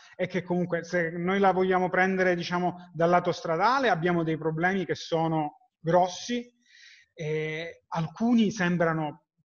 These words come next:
quasi, non lo so, biblici come tempi di realizzazione, come se fare una strada praticamente,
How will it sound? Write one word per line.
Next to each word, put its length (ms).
quasi, 560
non 100
lo 60
so, 160
biblici 560
come 200
tempi 280
di 100
realizzazione, 720
come 180
se 100
fare 200
una 120
strada 300
praticamente, 760